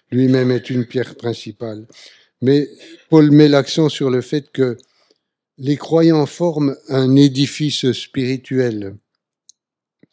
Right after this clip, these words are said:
le temple matériel n'étant plus nécessaire, et c'est pourquoi il intercède pour que les Éphésiens puissent pleinement remplir cette fonction de temple du Saint-Esprit.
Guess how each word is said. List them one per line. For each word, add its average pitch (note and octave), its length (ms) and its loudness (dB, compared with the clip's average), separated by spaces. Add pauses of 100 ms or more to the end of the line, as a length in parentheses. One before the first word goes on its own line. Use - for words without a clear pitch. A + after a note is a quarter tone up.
(280)
le C3 120 -2
temple C#3 380 -4
matériel B2 720 -4
n'étant A#2 360 -10
plus A#2 180 -12
nécessaire, C3 760 -8 (800)
et C3 120 -6
c'est D3+ 180 -8
pourquoi F#3 380 -4
il D#3+ 100 2
intercède D3+ 640 -2
pour - 180 -10
que C#3+ 100 -2
les C3 300 -2
Éphésiens C#3 560 -4
puissent C3+ 420 -10
pleinement C#3 600 -4
remplir C3 520 -10
cette - 260 -12
fonction D#3+ 640 -10 (460)
de B2 260 -6 (220)
temple D3+ 640 -6
du A#2 240 -12
Saint-Esprit. C3 920 -12